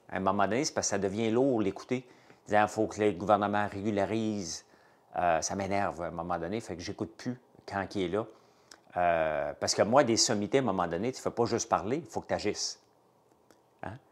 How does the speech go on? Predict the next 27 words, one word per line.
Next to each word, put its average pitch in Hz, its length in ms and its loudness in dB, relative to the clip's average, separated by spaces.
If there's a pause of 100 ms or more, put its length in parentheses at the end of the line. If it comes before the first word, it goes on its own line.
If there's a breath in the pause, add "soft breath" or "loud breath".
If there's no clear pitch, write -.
(220 soft breath)
Quand 98 140 8
même 139 220 4
que 120 200 6
vous 104 180 2
me 104 80 0
direz, « 101 460 0 (320 loud breath)
Regardez, 110 400 6
il 143 60 6
y 117 40 6
a 98 40 2
des 110 160 4
gens 131 180 -2
qui - 120 -12
font 113 340 0
de, 85 880 -2
des 95 120 0
conférences 107 520 0
sur 101 100 -6
l'entrepreneuriat 92 840 -2
sans 107 240 -4
jamais, 101 360 0
euh, 82 320 0
avoir 90 300 0
été 92 180 -4
entrepreneur. » 82 600 -2 (2000 loud breath)
Donc, 85 260 -4
euh, 71 760 -4